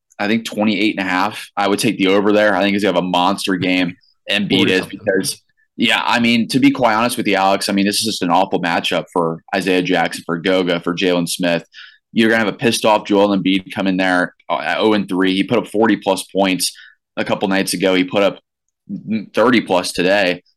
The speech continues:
Speaker 1: Uh, I mean, he's, he's in a groove right now offensively. He's gonna get a lot of foul calls.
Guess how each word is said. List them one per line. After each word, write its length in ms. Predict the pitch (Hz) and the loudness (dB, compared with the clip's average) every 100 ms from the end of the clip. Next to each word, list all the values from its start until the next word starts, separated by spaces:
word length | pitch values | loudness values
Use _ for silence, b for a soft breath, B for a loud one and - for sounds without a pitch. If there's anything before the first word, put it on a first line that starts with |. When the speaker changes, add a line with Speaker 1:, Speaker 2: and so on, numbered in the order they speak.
| _ | _
Speaker 1:
Uh, 100 | 98 87 | -4 -2
I 120 | 98 | 0
mean, 140 | 98 | 0
he's, 400 | 95 110 - - - | 0 0 -2 -8 -2
he's 260 | 117 104 | 0 2
in 120 | 104 | 2
a 140 | 104 90 | 2 -2
groove 340 | 85 95 104 | -2 0 2
right 120 | 98 | 2
now 180 | 101 92 | 2 2
offensively. 560 | 92 98 98 - 87 92 | 2 -2 -4 -6 -2 0
He's 80 | 87 | 0
gonna 140 | 90 | -2
get 120 | 90 | 0
a 40 | 87 | 0
lot 200 | 87 95 | 0 0
of 80 | |
foul 220 | 92 85 87 | 0 -2 0
calls. 420 | 90 87 87 | 2 2 2